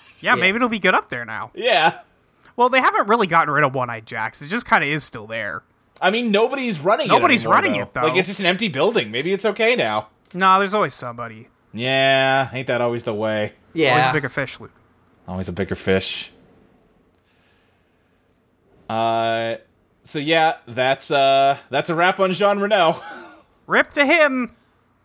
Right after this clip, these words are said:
Speaker 1: I can't believe he wasn't actually Cooper's match.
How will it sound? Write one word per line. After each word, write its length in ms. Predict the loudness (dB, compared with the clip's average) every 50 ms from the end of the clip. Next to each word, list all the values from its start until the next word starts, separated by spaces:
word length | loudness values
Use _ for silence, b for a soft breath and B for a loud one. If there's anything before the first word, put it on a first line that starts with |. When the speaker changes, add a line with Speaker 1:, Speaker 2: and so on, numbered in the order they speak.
| _ _ _ _ _ _
Speaker 1:
I 120 | -6 -6 -6
can't 340 | -6 -2 0 2 2 2 2
believe 380 | 0 0 0 0 0 -2 -2
he 120 | -2 -4 -4
wasn't 340 | -2 -2 -2 -2 -4 -4 -4
actually 640 | 0 0 0 0 -2 -6 -6 -4 -2 0 2 2 0
Cooper's 460 | 0 -2 -6 -8 -4 -4 -4 -4 -2 0
match. 680 | 0 0 0 0 -4 -8 -12 -10 -10 -10 -12 -14